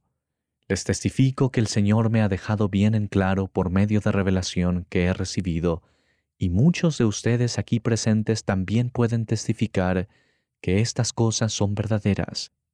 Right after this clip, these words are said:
Y ese es el privilegio de toda persona sincera que se esfuerce por leer con espíritu de oración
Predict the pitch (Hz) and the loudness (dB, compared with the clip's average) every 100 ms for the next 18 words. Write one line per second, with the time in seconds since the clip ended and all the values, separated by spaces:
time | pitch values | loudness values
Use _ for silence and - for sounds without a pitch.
0 | _ - 107 151 - 170 147 135 110 110 | _ 0 2 2 2 0 2 0 0 0
1 | 101 98 104 - 110 98 - 113 135 143 | 2 2 0 0 -2 -2 0 0 2 0
2 | 135 123 - 101 101 - 90 85 101 98 | -2 -2 0 2 2 0 -6 -2 0 2
3 | 101 107 _ - 90 - 82 - 123 139 | 0 -2 _ -2 -2 -2 -6 -2 0 0
4 | - 156 - 104 104 104 107 - 104 98 | 0 -4 -2 0 2 2 0 0 -2 -2
5 | - 104 110 117 113 110 113 - 90 87 | -2 -2 0 0 2 2 0 0 0 2
6 | 87 | 0